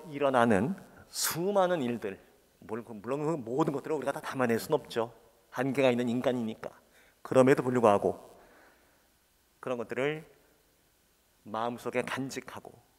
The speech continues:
또한 하느님의 뜻을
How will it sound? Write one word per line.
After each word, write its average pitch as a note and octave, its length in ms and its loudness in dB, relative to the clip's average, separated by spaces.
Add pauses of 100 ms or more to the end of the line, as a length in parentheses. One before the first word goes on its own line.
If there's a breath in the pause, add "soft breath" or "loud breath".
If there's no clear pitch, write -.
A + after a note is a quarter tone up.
(480)
또한 F3+ 440 10 (1000)
하느님의 E3+ 560 -4
뜻을 D#3+ 440 0